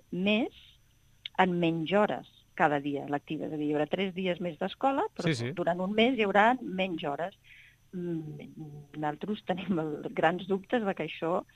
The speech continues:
Speaker 1: millori el rendiment i, a més, aquest dematí que hem pogut fer els càlculs, pensin que un dels problemes que tenim és que, eh, saben que a vegades hi ha aquells trimestres són tan llargs que
Speaker 2: Sí,
Speaker 1: els nens acaben
Speaker 2: sí, sí.
Speaker 1: esgotats.
Speaker 2: Especialment aquest segon, no?, de Nadal a Setmana Santa, depèn de com caigui, diguem,
Speaker 1: Sí,
Speaker 2: una,
Speaker 1: sí,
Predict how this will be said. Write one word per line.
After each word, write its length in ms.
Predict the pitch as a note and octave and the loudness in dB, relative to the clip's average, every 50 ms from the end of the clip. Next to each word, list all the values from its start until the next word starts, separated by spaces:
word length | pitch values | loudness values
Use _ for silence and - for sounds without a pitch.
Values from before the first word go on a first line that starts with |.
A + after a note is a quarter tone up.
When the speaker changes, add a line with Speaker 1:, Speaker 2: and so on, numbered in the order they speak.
| - - _ _ | -20 -20 _ _
Speaker 1:
millori 380 | - F3+ F3 D#3+ D#3+ D#3 D3+ E3 | -4 -2 0 0 0 0 2 2
el 80 | F3+ G3+ | 2 2
rendiment 500 | F#3+ F#3 E3 D3 D3 D#3 E3+ G3 F#3+ E3 - | 2 2 0 -2 0 2 2 2 2 0 -4
i, 80 | - D#3+ | -4 -4
a 160 | D#3 D#3 D#3 | -2 -2 -2
més, 240 | D3+ D#3 E3 F#3 F3+ - - - | 0 0 0 -2 -2 -6 -10 -12
aquest 220 | - - - E3+ D3+ | -10 -6 -6 -2 -2
dematí 300 | F#3+ F3 E3 E3 - F#3 | -2 -2 -2 -4 -4 -4
que 100 | - F3+ | -4 -4
hem 60 | E3 D#3 | -6 -4
pogut 240 | - E3 D#3 E3+ - | -4 -4 -4 -4 -4
fer 100 | - F3 | -4 -4
els 100 | D#3+ D3+ - | -4 -4 -4
càlculs, 500 | - E3+ D#3+ E3 - - A3 A#3+ C4+ C4+ - - - - - _ _ | -2 0 0 0 0 -2 -2 -2 -2 -6 -10 -18 -20 -20 -20 _ _
pensin 320 | - F#3+ F3+ G#3+ G#3+ F#3+ | -4 -2 0 -2 -2 0
que 80 | - G3 | 0 0
un 80 | G#3 G3+ | 2 2
dels 180 | G#3 G#3+ G#3 - | 2 0 0 -2
problemes 360 | - F3+ E3 F#3 F#3+ E3 - - | -4 -2 -2 0 -2 -2 -2 -4
que 100 | F3+ E3+ | -6 -4
tenim 260 | - D#3 E3 F#3 A3+ | -2 -2 -2 -2 -2
és 120 | B3 - - | -4 -4 -4
que, 100 | - F#3 E3 - - - | -2 -2 -2 -2 -4 -6
eh, 160 | E3+ D#3+ - - | -8 -8 -6 -4
saben 220 | - E3+ F3 G3+ | 0 0 0 0
que 80 | G#3 A#3 | 0 0
a 20 | A3 | 2
vegades 200 | G#3 F3 E3 D#3+ | 2 2 2 2
hi 40 | F3 | 0
ha 40 | D#3+ | 0
aquells 280 | D#3 - - F3+ E3+ - - | -2 -2 -4 -6 -6 -6 -8
trimestres 500 | - F3 E3+ E3 E3 - - - F#3+ - - - - - | -8 -4 -4 -4 -6 -6 -8 -8 -8 -8 -8 -12 -12 -4
són 160 | - F3+ E3 D#3+ | -4 -4 -4 -2
tan 220 | - F3 D#3+ D#3 D3+ | -2 0 2 2 4
llargs 320 | D3+ D3+ D3 - - - - - | 4 4 2 0 -4 -10 -8 -4
que 80 | - | -2
Speaker 2:
Sí, 60 | D#3 G2 | 0 0
Speaker 1:
els 80 | E2+ | 0
nens 240 | E2+ F#2 A#2 F3+ A#3+ | -2 -2 -2 -2 -4
acaben 220 | D3+ - D#3 - - | -2 -2 -2 0 0
Speaker 2:
sí, 40 | D#3 | 0
sí. 140 | D3+ C#3+ | -2 -2
Speaker 1:
esgotats. 460 | - G#3 D#3 D3 - E3+ F#3 C4+ - - | -4 -4 -6 -2 2 2 2 2 2 0
Speaker 2:
Especialment 580 | - A2+ - - C3+ A#2+ A#2 A2+ A2+ A#2+ B2 | -4 -2 0 2 2 2 4 2 2 2 0
aquest 260 | B2+ B2 C3 B2 - | 2 2 0 -2 -2
segon, 320 | - - B2+ A2 A#2+ A#2 A#2+ | -2 -4 0 0 2 0 2
no?, 120 | A#2 A#2 | 0 0
de 100 | C#3+ D3+ | 0 0
Nadal 280 | B2 A2 G#2 A2 A2+ A#2 | 0 0 0 0 0 0
a 40 | A2 | 0
Setmana 340 | - B2 A2+ A#2 A#2 A#2 | -2 -4 -2 -2 -2 -2
Santa, 280 | A2 - C3 C3 C3+ C#3+ | -2 -2 -4 -4 -2 -2
depèn 220 | B2 A2 A2 A#2+ A2+ | -4 -2 -2 -2 -4
de 100 | A2+ G#2+ | -4 -4
com 200 | - A#2 A2 G#2+ | -4 -4 -4 0
caigui, 380 | - B2 C3 C#3+ C3+ D3 E3 E3 | 0 2 2 2 0 0 -2 -2
diguem, 260 | C3+ A#2 A2+ B2 B2+ | -2 -2 -2 -2 -2
Speaker 1:
Sí, 60 | C3+ | -2
Speaker 2:
una, 200 | B2 A#2+ A#2 G#2+ - | -2 -2 -2 -2 0
Speaker 1:
sí, 120 | F#3+ | 0